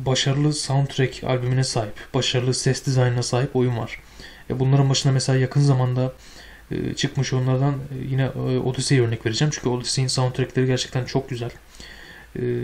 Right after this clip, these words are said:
yine mesela, e, Game Awards ödülü almış God of War, yine soundtrackleri çok güzel. E, mesela bu gibi eserlerde görüyorsunuz.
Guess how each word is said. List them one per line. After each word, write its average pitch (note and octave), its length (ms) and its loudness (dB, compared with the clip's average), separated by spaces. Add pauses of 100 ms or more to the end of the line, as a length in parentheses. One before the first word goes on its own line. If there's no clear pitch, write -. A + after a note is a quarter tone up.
(420)
yine B2 120 -2
mesela, B2 420 -2 (380)
e, - 40 -8
Game C3 480 2
Awards B2 260 0
ödülü C3 220 2
almış B2 280 -2
God C3 180 2
of C3+ 160 0
War, D3 140 8 (300)
yine B2 180 -2
soundtrackleri B2+ 600 0
çok - 240 -2
güzel. C#3 220 0 (920)
E, - 40 -6 (360)
mesela C3 280 0
bu F3 60 2
gibi F#3+ 160 6
eserlerde D#3 380 2
görüyorsunuz. D3 520 2